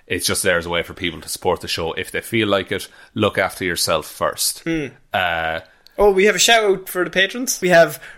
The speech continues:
Speaker 2: Raymond, we've got Kira, we've got Roisin, and we've got
Speaker 1: Edward.
Speaker 2: Edward.
Speaker 1: Yeah.
Speaker 2: All the,
Speaker 1: Uh,
Speaker 2: all the gu-,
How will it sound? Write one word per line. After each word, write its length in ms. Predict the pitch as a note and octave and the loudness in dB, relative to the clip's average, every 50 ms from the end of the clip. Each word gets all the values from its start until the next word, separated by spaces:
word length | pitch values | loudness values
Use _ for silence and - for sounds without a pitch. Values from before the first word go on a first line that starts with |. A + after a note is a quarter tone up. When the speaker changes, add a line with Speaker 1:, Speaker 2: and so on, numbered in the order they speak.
| - - | -2 2
Speaker 2:
Raymond, 560 | E3 F3+ G3 G3+ G#3 A3 A3+ A#3 B3+ - - - - - - _ - | 4 6 6 6 6 6 4 4 4 2 -4 -10 -20 -20 -20 _ -6
we've 100 | E3 E3 | -2 4
got 260 | F3+ F#3 E3+ D#3+ - | 6 6 6 6 6
Kira, 460 | - A#3 B3 B3 A#3+ A#3+ B3 B3 - - - - - - _ _ | 4 6 8 10 10 10 8 6 2 -4 -14 -20 -20 -20 _ _
we've 180 | F3 E3+ E3 D3+ | 4 4 6 6
got 200 | F3+ F3 E3 E3 | 6 6 6 8
Roisin, 580 | F3+ G3+ G#3+ G#3 G#3 - A3+ A3+ A3+ B3+ A#3 - - - - _ - | 8 10 10 8 8 6 4 4 2 2 0 -4 -12 -20 -14 _ 2
and 520 | F#3 F#3+ G3 G3+ G3+ G3+ G3+ G3+ G3+ G3 F#3+ | 4 4 6 6 4 4 4 2 2 2 2
we've 160 | F#3+ F3+ D#3+ | 2 0 4
got 520 | - F#3+ F#3 F#3 F#3 F#3 F#3 F#3 - - - - - - - | 6 6 6 8 6 6 4 2 0 -4 -8 -14 -12 -2 -2
Speaker 1:
Edward. 240 | C3+ A2+ G#2 F#2+ - - | -2 -2 -2 -6 0 4
Speaker 2:
Edward. 420 | G#3+ G#3+ G#3 F#3 F3 D#3 C3+ - - - _ | 6 8 8 8 4 0 -2 -2 -8 -8 _
Speaker 1:
Yeah. 200 | C3+ C#3 - - - - | 0 2 2 0 0 4
Speaker 2:
All 200 | C4+ A#3 B3 A#3+ | 6 8 8 8
the, 60 | - | 6
Speaker 1:
Uh, 140 | E3 - - - | 4 2 4 6
Speaker 2:
all 180 | A#3 B3 A#3 G#3+ | 6 8 8 8
the 80 | G#3 | 6
gu-, 160 | F3+ F#3 F#3+ | 6 6 4